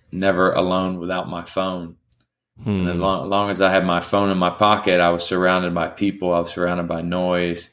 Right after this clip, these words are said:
Speaker 1: and I would have an anxious thought or a worry, and I would look at my device. And I began to take this idea of moving towards hard things, you know, going into the cave, fighting the dragon to get the treasure.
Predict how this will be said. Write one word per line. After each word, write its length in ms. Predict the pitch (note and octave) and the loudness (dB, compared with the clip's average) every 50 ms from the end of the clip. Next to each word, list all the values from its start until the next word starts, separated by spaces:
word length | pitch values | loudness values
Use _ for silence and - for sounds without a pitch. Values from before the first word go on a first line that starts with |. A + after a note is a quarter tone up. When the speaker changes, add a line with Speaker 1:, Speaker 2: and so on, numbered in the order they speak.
| _ _ - - - - _ - | _ _ -20 -20 -20 -20 _ -8
Speaker 1:
and 120 | F2+ F2+ F#2 | -2 0 2
I 120 | F#2+ F#2+ | 4 4
would 120 | F#2 F2+ | 4 4
have 500 | F#2 G2+ G2+ G2+ G2 F#2+ F2+ - - - - _ _ _ _ _ - | 4 6 6 6 6 4 4 0 -8 -14 -20 _ _ _ _ _ -8
an 120 | - F#2 F#2 | -4 0 2
anxious 400 | F#2+ G#2+ A2 G#2+ - A2 G#2+ G#2 | 2 2 2 2 0 0 -2 -2
thought 440 | - - G#2+ G#2 G#2 G#2 G2+ - - | 2 4 6 6 8 6 6 4 4
or 100 | F#2+ F#2+ | 2 2
a 100 | F#2 F2+ | 2 2
worry, 520 | F2+ G2 G#2+ G#2+ G#2 G2+ G2 F#2+ F#2+ F#2 | 4 4 4 6 6 6 6 4 4 2
and 100 | F2+ F2+ | 2 2
I 60 | F2+ | 0
would 140 | F2+ F2 E2+ | 0 0 0
look 180 | F#2+ G2 F#2 - | 0 0 2 2
at 120 | F#2+ E2+ | 0 0
my 160 | F2+ F2+ F2 | 0 -2 -2
device. 680 | E2+ E2+ E2+ E2+ F2 F2+ F2+ E2 - - - - - - _ _ _ _ _ _ _ _ _ _ _ _ _ _ _ _ _ _ _ _ | 0 0 0 2 4 4 4 2 0 -4 -10 -12 -12 -16 _ _ _ _ _ _ _ _ _ _ _ _ _ _ _ _ _ _ _ _
And 460 | - F#2 F#2 F#2 F2+ F2+ F2 F2 E2+ - _ _ _ _ _ - | -4 -2 0 0 0 0 -2 -4 -6 -8 _ _ _ _ _ -2
I 120 | G2 F#2+ | -2 0
began 480 | F2+ G2 F#2+ F2 G#2 G#2+ G#2+ G#2+ G2+ G2 | 2 0 0 2 2 2 4 2 2 0
to 100 | G2+ F#2 | -4 -6
take 360 | - - - A2+ G#2+ G#2 - | -6 -2 0 0 0 0 0
this 220 | G#2+ G2+ F#2+ - G2+ | 0 0 2 2 4
idea 560 | F#2 F2+ F2 F2 F#2+ G#2 G#2 G2+ G2 F#2 F2+ | 4 2 2 2 2 4 4 4 4 4 2
of 80 | E2+ | 2
moving 380 | F2+ F#2+ G2+ G#2 F#2+ G2+ F#2+ F#2 | 0 0 0 0 0 0 -2 -4
towards 340 | - - G2 G2 F#2 F2 - | -4 -2 -2 -2 -2 -2 2
hard 300 | - G2 G2+ G2 F2+ F2 | 4 4 4 4 2 0
things, 500 | - - G#2 G#2 G2 F#2 F2+ F2+ F2 F2+ | -2 -2 0 0 2 0 0 -2 0 0
you 60 | F#2+ | 0
know, 80 | F2+ F2+ | 0 0
going 320 | F2 G2 G2 G2+ G2+ G2+ | 2 2 2 2 2 0
into 220 | G2+ G2 G2 F#2+ | 0 0 0 -2
the 80 | F2 F2 | -2 -4
cave, 440 | - - G2+ F#2+ F#2+ F#2+ F#2 F2+ - | -2 0 2 4 4 4 2 0 2
fighting 320 | - G2 F#2+ G2 F#2+ F#2 | 2 4 4 4 4 2
the 60 | F2+ | 0
dragon 480 | E2+ E2+ F#2 F2+ F#2 F#2 F#2 F2+ F#2 F2+ | -2 0 2 2 4 4 2 2 0 -4
to 80 | F2+ E2+ | -2 -2
get 160 | F#2 F#2 - | -4 -4 -4
the 60 | - | -8
treasure. 580 | - - A2 A2 A2 F#2 F#2 E2+ E2+ F2 - - | -4 0 2 2 4 2 0 -2 -4 -4 -6 -12